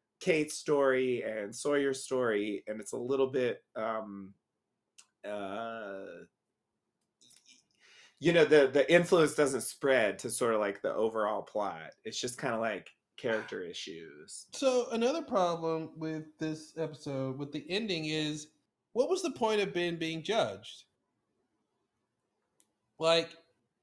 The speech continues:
Speaker 2: judge, you know, he goes and he's gonna, like, okay, I, I mean, I guess the idea is "Listen, I felt guilty for getting Alex killed.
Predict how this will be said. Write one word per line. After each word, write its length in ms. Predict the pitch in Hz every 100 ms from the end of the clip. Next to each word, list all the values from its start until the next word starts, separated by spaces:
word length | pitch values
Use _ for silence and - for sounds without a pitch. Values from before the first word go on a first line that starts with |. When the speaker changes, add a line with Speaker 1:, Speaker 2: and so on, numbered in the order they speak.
| _ 143
Speaker 2:
judge, 300 | 170 233 262 -
you 120 | 208 208
know, 200 | 202 190
he 160 | 196 185
goes 300 | 196 196 185
and 80 |
he's 160 | 175 165
gonna, 280 | 165 156 147
like, 320 | 139 135 135
okay, 540 | 151 156 131 127 117 _ 139
I, 200 | 139 135 - 151 143 _ _ - -
I 40 | 175
mean, 160 | 160
I 80 | 156
guess 320 | 151 160 170 -
the 100 | 151
idea 340 | 143 143 139
is 220 | 131 123 - _ _ _ _ _ -
"Listen, 320 | 143 131 113
I 80 | 117
felt 480 | - - 147 156 151
guilty 580 | 147 151 147 156 151 147
for 120 | 143
getting 300 | 131 139 139
Alex 300 | 139 135 -
killed. 640 | - 143 139 135 131 131